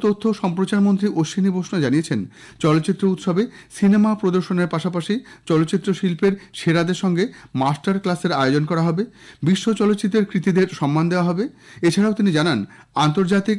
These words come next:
এবং ভারতীয় চলচ্চিত্রের এই মেলবন্ধন সৃজনশীল অর্থনীতিকে তুলে ধরবে। সংসদে শীতকালীন অধিবেশনের প্রাক্কালে সরকার আগামী চব্বিশ তারিখে সর্বদলীয় বৈঠক ডেকেছে। বৈঠকে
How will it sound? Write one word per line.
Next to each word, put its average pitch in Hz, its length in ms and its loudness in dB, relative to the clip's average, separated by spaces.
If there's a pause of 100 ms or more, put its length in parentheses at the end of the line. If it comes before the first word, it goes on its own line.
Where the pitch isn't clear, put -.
এবং 165 100 4 (120)
ভারতীয় 165 360 0
চলচ্চিত্রের 175 480 -2 (160)
এই 147 120 4
মেলবন্ধন 151 460 0 (420)
সৃজনশীল 196 500 0 (100)
অর্থনীতিকে 180 480 -2 (220)
তুলে 151 220 -2
ধরবে। 101 220 -6 (1700)
সংসদে 208 480 2 (260)
শীতকালীন 208 540 0
অধিবেশনের 196 520 2
প্রাক্কালে 156 400 0 (400)
সরকার 170 300 2 (200)
আগামী 190 300 2
চব্বিশ 160 320 0
তারিখে 196 260 0 (400)
সর্বদলীয় 196 560 2
বৈঠক 131 280 0
ডেকেছে। 113 280 -4 (420)
বৈঠকে 175 360 2